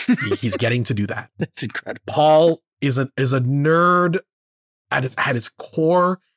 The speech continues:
Speaker 1: He lives it. He embodies it. I think anyone who is a Star Wars fan or is a, a, a geek looks up at Paul and says, "That's our guy."
Speaker 2: <laughs>
Speaker 1: And for me, with improv and telling stories,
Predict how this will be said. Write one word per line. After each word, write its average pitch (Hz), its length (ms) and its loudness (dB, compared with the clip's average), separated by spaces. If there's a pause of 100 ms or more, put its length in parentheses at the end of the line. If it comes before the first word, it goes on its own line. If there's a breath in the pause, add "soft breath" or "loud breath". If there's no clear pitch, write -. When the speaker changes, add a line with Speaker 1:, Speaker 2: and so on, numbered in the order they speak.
(120)
Speaker 1:
He 147 140 -8
lives 139 400 0
it. 160 180 -4
He 147 140 -2
embodies 123 540 -2
it. 151 160 -2 (240 loud breath)
I 113 80 -2
think 139 180 -4
anyone 147 400 0
who 139 160 0
is 107 100 -2
a 104 40 -8
Star 131 360 0
Wars 131 360 -2
fan 123 320 -2
or 110 260 -8
is 107 180 -6
a, 110 160 -6
a, 107 220 -6
a 107 120 -10 (220)
geek 143 380 -6 (260)
looks 131 220 -2
up 143 140 -2
at - 80 -10
Paul 127 240 -2
and 117 80 -2
says, 98 260 -8 (100)
"That's - 220 -8
our 110 140 -2
guy." 95 340 -6 (320)
Speaker 2:
<laughs> 240 460 -4
Speaker 1:
And 131 200 0
for 147 140 -4
me, 175 520 0 (760)
with 143 240 -4
improv 156 760 0
and 117 140 -6
telling 131 320 -2
stories, 143 720 0